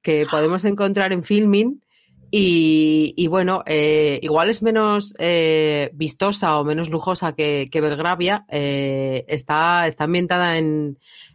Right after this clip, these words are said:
en la costa británica, en un pueblo de pescadores que, bueno, pues se prepara para la construcción de un gran balneario, ¿no? Y, y allí se dirige la familia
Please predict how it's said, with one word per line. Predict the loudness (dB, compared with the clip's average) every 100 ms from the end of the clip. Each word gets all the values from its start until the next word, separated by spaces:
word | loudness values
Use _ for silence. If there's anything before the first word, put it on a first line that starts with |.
| _
en | -2
la | 0
costa | 0 -2 0 2 2 2 0
británica, | -2 0 0 2 2 2
en | 2
un | 0
pueblo | 2 2
de | 2
pescadores | 0 -4 -2 0 0 0
que, | -2
bueno, | -2 -4
pues | -6
se | -2
prepara | 0 0 0
para | 0 0
la | 0
construcción | -2 -2 -4 0 0
de | 2
un |
gran | 0 0
balneario, | -2 -2 -2 -2 -2
¿no? | -2 -2
Y, | -2 -4 -4
y | -2 0
allí | 0 -2
se | 0
dirige | 0 -2 -2 -2
la | -2
familia | -2 0 0 0